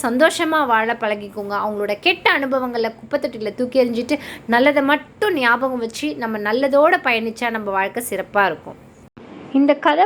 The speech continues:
மூலம் நம்ம கத்துக்கிட்ட பாடம் என்னன்னா, நம்ம வாழ்க்கையில நம்மளை சுத்தி இருக்கிற மனிதர்கள் ஒவ்வொருத்தரும் ஒவ்வொரு அனுபவத்தை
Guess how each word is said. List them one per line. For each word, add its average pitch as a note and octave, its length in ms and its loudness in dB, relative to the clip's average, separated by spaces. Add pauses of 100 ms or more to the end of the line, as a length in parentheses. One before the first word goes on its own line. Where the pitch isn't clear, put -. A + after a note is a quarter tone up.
(100)
மூலம் C#4+ 320 0
நம்ம A#3+ 220 -2
கத்துக்கிட்ட B3+ 600 -4
பாடம் G#3 400 0
என்னன்னா, E3+ 580 -4
நம்ம G#3 280 -4
வாழ்க்கையில A3 720 0
நம்மளை F#3 320 -8
சுத்தி A3+ 460 -4
இருக்கிற G#3 400 -2
மனிதர்கள் G3 640 -2
ஒவ்வொருத்தரும் B3+ 760 0
ஒவ்வொரு A#3 360 2
அனுபவத்தை G3+ 680 -4